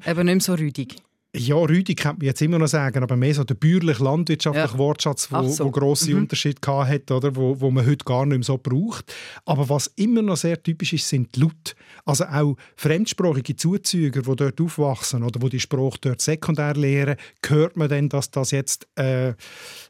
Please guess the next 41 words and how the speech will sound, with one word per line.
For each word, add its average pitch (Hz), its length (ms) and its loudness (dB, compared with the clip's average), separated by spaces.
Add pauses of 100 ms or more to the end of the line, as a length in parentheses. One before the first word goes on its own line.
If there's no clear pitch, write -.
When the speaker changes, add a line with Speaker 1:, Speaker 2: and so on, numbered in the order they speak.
(340)
Speaker 2:
jemand 147 240 -2
aus 147 120 2
dem 143 100 4
Balkan 143 420 2
ist, 139 180 0
wo 143 140 2
aber 139 180 0
im 131 140 2
Raum 135 240 2
Sursee 139 760 0
angekommen 123 540 -2
ist. - 260 -4 (140)
Speaker 1:
Das 180 140 0
heisst, 202 200 0
wenn 190 120 2
ich 185 60 -2
das 185 160 -4
Spiel 208 280 0
spiele, 220 240 2
muss 196 180 2
ich - 100 -10
mich 185 220 0
eher 208 400 2
auf - 200 -10 (120)
Klang 175 460 0
konzentrieren 147 880 0
als 139 180 -2
auf 147 80 -6
einzelne 147 440 0
Wörter. 117 400 -4
Speaker 2:
Genau. 147 220 0 (1000)
Also 143 200 2
wenn 196 220 4
wir 190 120 4
Wörter 180 320 4
suchen, 170 420 2
dann 147 240 0
gibt's 180 400 -2
auch 190 280 2
ein 185 80 -6 (100)
paar 170 300 0